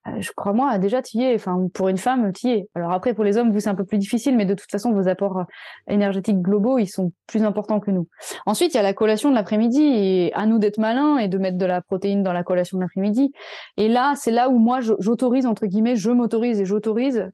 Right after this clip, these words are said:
euh, ce fameux écart, entre guillemets, de la, du produit, euh, non brut, un peu plus transformé. Je trouve que c'est bien d'utiliser, par exemple, de la whey,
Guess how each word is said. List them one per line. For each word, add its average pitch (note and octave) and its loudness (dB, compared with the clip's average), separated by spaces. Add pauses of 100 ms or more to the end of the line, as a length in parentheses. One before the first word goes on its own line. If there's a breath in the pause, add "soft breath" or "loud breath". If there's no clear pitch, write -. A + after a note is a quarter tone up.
euh, F3+ -2 (200)
ce - -6
fameux G#3+ 2
écart, G#3+ 0
entre F3+ -2
guillemets, G3 0
de F#3 2
la, E3+ -2 (320 soft breath)
du G3+ 2
produit, A3+ 4
euh, F#3+ 0
non G#3 4
brut, A#3 0
un G#3+ 0
peu G#3 0
plus A3+ -2
transformé. G#3+ -2 (340 loud breath)
Je G#3 -2
trouve B3+ 0
que A#3+ 0
c'est A3 0
bien A3+ 2
d'utiliser, G3+ 0
par G3+ -4
exemple, G3+ 0
de F3+ -2
la F#3 0
whey, G3 0